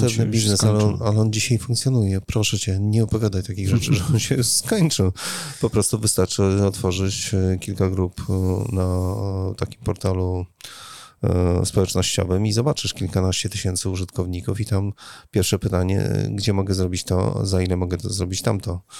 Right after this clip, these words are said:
Speaker 1: E,
Speaker 2: No.
Speaker 1: i to jest typowo analogowe podejście. Po
Speaker 2: Tak,
Speaker 1: prostu.
Speaker 2: ale je-, tak jak, y, portale typu booking com zrewolucjonizowały rynek po prostu tutaj pośrednictwa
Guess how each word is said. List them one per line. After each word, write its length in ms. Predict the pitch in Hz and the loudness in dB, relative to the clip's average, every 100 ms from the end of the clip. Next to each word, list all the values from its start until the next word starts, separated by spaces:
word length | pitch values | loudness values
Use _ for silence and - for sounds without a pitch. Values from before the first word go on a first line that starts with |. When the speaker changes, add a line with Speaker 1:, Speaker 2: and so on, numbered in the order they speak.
| - - - - - | -18 -18 -20 -10 0
Speaker 1:
E, 120 | 110 | 2
Speaker 2:
No. 380 | 160 165 165 165 - - | 4 6 4 2 -2 -14
Speaker 1:
i 100 | 120 | -8
to 100 | 107 101 | 0 0
jest 140 | 98 | 2
typowo 320 | - 107 104 | 0 2 2
analogowe 440 | 104 101 101 101 107 | 4 4 2 2 0
podejście. 580 | 120 139 151 - - 101 - | 0 0 0 -2 -4 -4 0
Po 60 | |
Speaker 2:
Tak, 100 | 160 | 0
Speaker 1:
prostu. 240 | 120 104 104 | 2 2 2
Speaker 2:
ale 240 | 104 110 | 2 2
je-, 200 | 117 113 - | 0 -2 -2
tak 200 | 117 - | -4 -2
jak, 260 | 110 - | -4 0
y, 560 | 110 104 104 104 104 113 107 _ | 2 4 4 2 2 0 -6 _
portale 460 | 104 101 - 107 104 | -4 -2 0 0 0
typu 260 | 104 - | -2 -2
booking 480 | 101 101 - 104 - - | 0 0 0 -4 -4 -2
com 340 | 104 98 101 | 0 2 0
zrewolucjonizowały 920 | 98 104 98 98 - 101 98 101 98 | 2 2 2 0 0 0 2 2 2
rynek 360 | 101 101 95 92 | 4 2 0 -2
po 100 | - | -6
prostu 400 | 98 95 - 98 | -4 -4 -2 -2
tutaj 360 | 101 98 90 90 | -2 -2 -2 -2
pośrednictwa 640 | - 101 98 98 - - | -2 -2 0 0 -2 -2